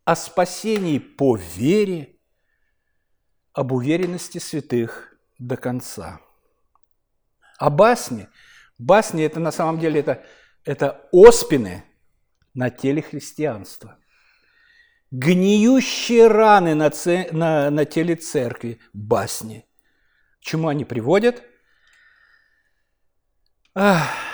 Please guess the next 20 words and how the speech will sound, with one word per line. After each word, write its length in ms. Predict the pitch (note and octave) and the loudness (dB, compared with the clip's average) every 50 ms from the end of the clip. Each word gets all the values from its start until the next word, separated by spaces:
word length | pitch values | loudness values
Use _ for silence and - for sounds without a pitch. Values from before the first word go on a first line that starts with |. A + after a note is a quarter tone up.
| - - - - _ | -14 -16 -20 -6 _
потому 380 | - E3 - F#3 F#3+ A3 G#3+ | 0 2 4 4 4 4 2
что 180 | G3+ - - F#3+ | 0 0 -2 -2
воспитанные 680 | F#3 G3 - - - G#3 F#3 - F3+ E3+ E3 D3+ D3 C#3 | 0 -2 -2 -4 -6 -6 -4 -4 -4 -4 -4 -4 -4 -4
на 120 | C3+ C#3+ | -4 -4
них 440 | D3+ F3+ G3+ A3+ A3 - - - - | -2 -2 -2 -2 -4 -4 -8 -12 -12
и 80 | D#3 D3 | -8 -8
на 100 | C#3+ C3 | -6 -6
житиях 480 | A#2+ C3+ B2+ - C3+ C3+ C3+ A#2 - | -6 -6 -8 -6 -4 -4 -4 -4 -6
святых 600 | - - A#2 A#2+ B2 - - G#3+ G#3+ G#3+ - - - _ | -10 -14 -12 -12 -10 -6 -4 -4 -4 -4 -6 -10 -16 _
и 80 | - C3 | -14 -10
так 280 | - - A2 A2 A#2+ C3 | -8 -6 -8 -8 -4 2
далее, 440 | E3+ G3 G#3 G#3 G3+ G3+ F#3+ F#3 - - - - - - - - - - _ _ | 4 4 4 4 2 0 -2 -4 -8 -18 -20 -20 -20 -20 -20 -20 -20 -20 _ _
э, 400 | - F3 E3 C#3+ C3 B2 B2 B2 | -18 -12 -8 -6 -6 -4 -4 -2
рождает 760 | B2 D3 D#3 D3 B2+ A#2 A#2+ E3+ F3+ G3 G3+ G3 F#3 - - - | 2 2 2 2 0 2 6 6 6 6 6 2 -2 -6 -12 -16
вот 520 | B2 A#2+ B2+ C3 B2+ - - - - - _ _ | -12 -8 -8 -8 -8 -10 -16 -20 -20 -20 _ _
то, 340 | - D#3+ E3+ F3+ F3+ F3+ - | 2 4 4 4 2 -2 -10
о 80 | - B2 | -12 -12
чём 340 | - - - D3 D3 C#3 A2+ | -8 -4 -4 -2 -2 -4 -6
мы 300 | A#2 A#2+ B2 C#3 C3+ _ | -6 -6 -8 -10 -12 _
уже 400 | - A#2 A2 G#2 A2+ B2 C3 C3 | -12 -12 -8 -6 -6 -6 -6 -8